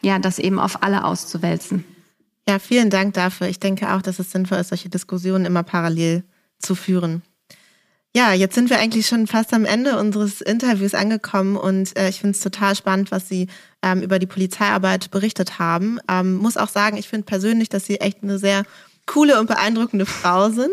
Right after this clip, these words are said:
Speaker 1: Vielen Dank.
Speaker 2: Und, ähm, ich glaube, wir teilen ja den Wunsch, dass man auch mehr Frauen in solchen Positionen,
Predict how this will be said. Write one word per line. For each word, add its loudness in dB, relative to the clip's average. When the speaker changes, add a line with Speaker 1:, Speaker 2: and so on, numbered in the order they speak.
Speaker 1:
Vielen 2
Dank. -2
Speaker 2:
Und, 2
ähm, 2
ich -2
glaube, 2
wir -2
teilen 0
ja 2
den 2
Wunsch, 0
dass -2
man 0
auch -2
mehr 2
Frauen 2
in 0
solchen 2
Positionen, -2